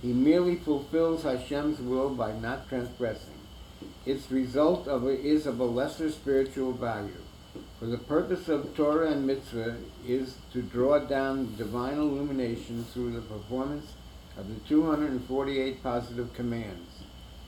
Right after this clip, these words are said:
and to dispel the spirit of impurity through the observance of the three hundred sixty-five prohibitions, as explained early in part one, chapter thirty-seven.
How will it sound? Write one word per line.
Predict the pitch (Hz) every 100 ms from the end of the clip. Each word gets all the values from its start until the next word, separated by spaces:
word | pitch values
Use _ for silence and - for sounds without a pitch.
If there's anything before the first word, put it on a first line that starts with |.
| -
and | 113 113
to | 127
dispel | 123 123 - 143 156 156
the | 151
spirit | - 156 165 165
of | 151
impurity | 143 - 139 127 107 101 107
through | - 117 113
the | 113
observance | 107 104 135 143 156 160 - 110
of | 107
the |
three | 113 - 151
hundred | 160 147 123 120
sixty-five | - 156 - 151 - 120 120 -
prohibitions, | 120 120 113 120 - 87 92 - - - - - -
as | 104 110
explained | 104 - 135 143 123
early | 127 127 131
in | 123
part | 127 123 113
one, | 113 117 113
chapter | 117 110 - 107 107 - - -
thirty-seven. | 117 110 107 101 107 104